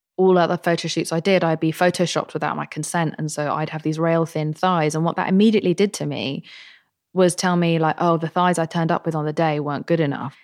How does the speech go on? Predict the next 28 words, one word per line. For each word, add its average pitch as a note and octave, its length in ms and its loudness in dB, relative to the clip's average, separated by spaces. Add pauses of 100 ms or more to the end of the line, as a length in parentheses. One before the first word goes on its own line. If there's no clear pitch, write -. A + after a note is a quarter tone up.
It's - 140 -4
not F#3 240 6
about F3 340 2
beauty. - 520 0 (300)
It's, - 180 -2
it B3+ 160 2
can't D4+ 240 6
be C4 80 6
about E3+ 240 0
beauty F3 320 0
because G#3 240 0
of F#3 60 -6
how G3+ 120 2
many G#3 220 2
beautiful G3+ 440 2
people G3+ 360 2
exist F#3+ 400 0
in F#3 80 2
different F3+ 340 0
bodies E3 340 2
and F#3 80 0
shapes D#3 320 0
and E3 80 -4
sizes D#3 460 -2
and D#3 100 -2
disabilities E3+ 540 0
or F3 60 2
non-disabilities. F3+ 840 0